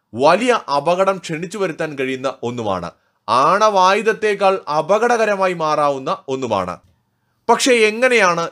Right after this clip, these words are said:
എ ഐ ടെക്നോളജിയുടെ വളർച്ചയെ മനുഷ്യരാശിക്ക് തടയാൻ സാധിക്കുക? എ ഐ ടെക്നോളജി എന്ന് പറയുന്നത് ഏതെങ്കിലും ഒരു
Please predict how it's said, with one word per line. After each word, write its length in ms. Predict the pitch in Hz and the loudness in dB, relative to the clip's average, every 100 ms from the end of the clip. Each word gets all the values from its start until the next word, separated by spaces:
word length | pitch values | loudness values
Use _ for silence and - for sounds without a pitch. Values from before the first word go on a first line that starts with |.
| - | -4
എ 60 | |
ഐ 200 | 160 185 | 0 2
ടെക്നോളജിയുടെ 760 | 185 170 - 147 147 143 147 143 | 0 -4 -6 -2 -2 -2 -2 -2
വളർച്ചയെ 680 | 123 123 135 135 151 131 113 - | 0 -2 -2 -2 0 0 -2 -6
മനുഷ്യരാശിക്ക് 840 | 120 127 139 160 131 123 131 120 117 | -6 -4 -4 -2 0 0 -4 -10 -4
തടയാൻ 360 | 113 107 120 120 | -2 0 -2 -2
സാധിക്കുക? 560 | 113 98 92 92 85 - _ _ _ 135 | -4 -6 -6 -8 -10 -10 _ _ _ 2
എ 40 | |
ഐ 180 | 185 233 | 2 4
ടെക്നോളജി 600 | 233 220 214 214 214 214 | 0 -4 0 0 0 -2
എന്ന് 160 | 202 | -4
പറയുന്നത് 520 | 190 170 156 135 143 143 _ - | -2 -2 -4 0 0 -2 _ -2
ഏതെങ്കിലും 480 | 175 233 262 262 254 | 4 4 4 0 0
ഒരു 280 | 240 240 | 0 0